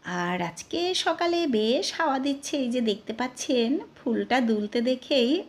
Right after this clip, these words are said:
<laughs> খুব সুন্দর ঠান্ডা ঠান্ডা হাওয়া দিচ্ছে। তো আজকে, আহ, আমরা দেখে নেব এই যে পোকামাকড়ের, আহ, কিভাবে দমন করা যায়।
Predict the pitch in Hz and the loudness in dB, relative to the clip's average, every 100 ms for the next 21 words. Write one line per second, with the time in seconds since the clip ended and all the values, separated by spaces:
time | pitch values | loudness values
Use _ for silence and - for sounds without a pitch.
0 | - - 262 233 - 277 403 - 240 214 | -10 -2 -2 -2 -4 -6 -6 -4 -2 -2
1 | 247 269 311 - 196 202 208 247 269 196 | -4 -2 -2 0 0 -2 2 2 2 0
2 | 190 196 - 180 185 - - - - _ | 0 -4 -4 -4 -4 -8 -20 -20 -20 _
3 | _ _ _ _ _ _ 254 262 262 262 | _ _ _ _ _ _ 0 2 2 0
4 | 262 190 185 - - _ - 320 339 359 | -4 -4 -4 -4 -12 _ -2 2 4 2
5 | 370 - - _ - 262 277 277 277 - | -2 -14 -20 _ -4 0 2 2 0 -2
6 | - 262 285 240 226 285 294 269 247 294 | 0 0 2 0 0 0 2 2 2 0
7 | 208 202 196 294 453 - 196 202 202 202 | 0 -2 -2 -4 -4 -6 -4 -2 -2 -2
8 | 214 214 262 277 - 202 196 196 - 202 | -2 0 2 0 0 0 -2 -2 -4 -2
9 | 208 226 277 196 196 196 202 208 202 196 | 0 2 2 2 0 0 0 0 0 0
10 | 226 | -2